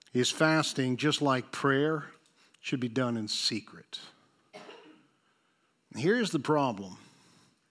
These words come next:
Everything inside of you, the moment you decide, "I'm gonna fast," is to tell someone. Because just like the Pharisees, we've,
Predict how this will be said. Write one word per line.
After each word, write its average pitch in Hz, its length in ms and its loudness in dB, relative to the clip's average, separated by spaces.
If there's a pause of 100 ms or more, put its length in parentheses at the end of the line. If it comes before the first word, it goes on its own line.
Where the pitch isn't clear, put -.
(920)
Everything 240 640 8
inside 185 560 8
of 147 60 4
you, 143 160 6
the 135 100 2
moment 202 460 6
you 190 80 2
decide, 165 480 4
"I'm 160 240 4
gonna 143 220 2
fast," 113 640 -2 (220)
is 131 220 0
to - 120 -8
tell 110 520 -6
someone. 92 580 -10 (1500)
Because 147 380 6
just 165 360 2
like 233 260 2
the 175 80 2
Pharisees, 208 800 4
we've, 180 300 2